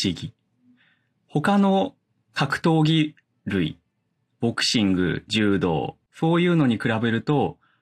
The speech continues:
合気道なら自分でも多少ものになるのではないか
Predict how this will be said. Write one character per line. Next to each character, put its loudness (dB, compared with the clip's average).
合 2
気 0
道 4
な 0
ら -2
自 -2
分 2
で 2
も 0
多 -4
少 0
も 4
の 2
に 2
な 2
る 2
の 2
で 0
は -2
な -2
い -4
か -8